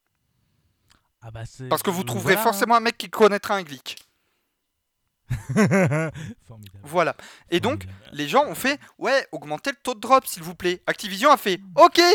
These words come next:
Speaker 2: on va mettre des microtransactions. »
Speaker 1: Quoi ?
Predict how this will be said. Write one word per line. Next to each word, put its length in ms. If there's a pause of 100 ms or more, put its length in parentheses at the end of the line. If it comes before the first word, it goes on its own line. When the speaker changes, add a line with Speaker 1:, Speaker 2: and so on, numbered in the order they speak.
(120)
Speaker 2:
on 60
va 100
mettre 180
des 100
microtransactions. » 1080 (3000)
Speaker 1:
Quoi ? 320